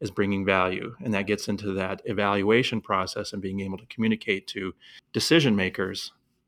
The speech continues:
the work that a pharmacist does. So, um, we have developed a, a clearer definition of the patient care process.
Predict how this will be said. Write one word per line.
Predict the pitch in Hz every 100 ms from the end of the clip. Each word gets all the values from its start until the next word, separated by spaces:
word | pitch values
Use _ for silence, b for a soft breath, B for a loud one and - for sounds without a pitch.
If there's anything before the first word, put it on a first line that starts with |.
| _ -
the | 117
work | 113 110
that | 104
a |
pharmacist | 98 107 98 92 113 -
does. | 107 104
So, | - - 113 117 B B B B B -
um, | 104 101 101 104
we | 113
have | 110 110 107 107 - _ _ -
developed | 113 123 127 127
a, | 107 101
a | 107
clearer | - - 139 156
definition | 151 151 156 147 147 151 151 - -
of | 131
the | 139
patient | 143 - 139 - 127
care | 139
process. | - 139 139 - 143 147